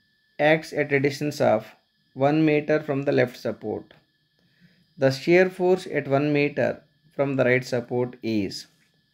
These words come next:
it is given like this. This is the simply supported beam,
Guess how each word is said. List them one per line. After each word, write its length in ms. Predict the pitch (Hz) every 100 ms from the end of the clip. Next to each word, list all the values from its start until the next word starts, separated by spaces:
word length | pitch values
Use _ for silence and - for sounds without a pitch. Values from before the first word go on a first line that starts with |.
| _ _ _ _ -
it 80 |
is 140 | 139 127
given 320 | 123 120 117
like 240 | 104 101
this. 340 | - - - - _ _ _ _ _ _ _ _ _ _ -
This 160 | 139
is 180 | 131 131
the 300 | 120 113 - _ _ _ _ _ _ _ _ _ _
simply 460 | - - 151 147 143
supported 580 | 139 135 139 135 135 135
beam, 260 | 156 226